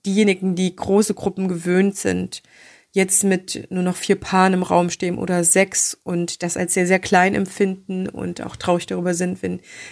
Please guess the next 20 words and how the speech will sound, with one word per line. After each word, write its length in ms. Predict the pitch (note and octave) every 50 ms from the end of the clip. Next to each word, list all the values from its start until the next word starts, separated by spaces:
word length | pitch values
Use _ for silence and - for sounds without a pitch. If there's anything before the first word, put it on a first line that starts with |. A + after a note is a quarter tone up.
| - -
die 60 | -
Leute, 280 | E3+ E3+ F3 F3+ F#3 F#3
die 120 | E3+ -
eigentlich 420 | - - F3 F3+ F3 E3+ - - _
öfter 320 | - G3+ G3+ - - G#3
da 240 | F#3+ F#3 F#3 F#3 E3+
waren 200 | F3 F3+ F3+ F#3
in 160 | F#3+ F#3+ F#3
Kursen, 520 | - - F#3+ F#3 F3+ F3+ F#3 F3+ F#3 G3+ - _
nur 200 | - F#3+ F#3 F3+
noch 220 | F3+ F3+ F3 - - -
wenig 560 | - - F#3+ F3+ E3 F#3 G3 F#3+ F#3+ F#3 G#3
oder 200 | G3 F#3 F#3 -
einmal 280 | - F#3 F#3 F#3 F3+ F3+
kommen. 480 | - - - F3+ F3 F3 F3 F#3 F3+ - _ - - - - - - - - - _
Das 220 | - F#3 F3+ - -
kann 240 | - F#3+ F3 F3 -
auch 160 | - E3+ -
belasten, 720 | - F#3 E3+ - - E3+ - - - - G3 F#3 F#3+ - -
weil 380 | F3+ F3+ F3+ F3+ F3+ F3+ -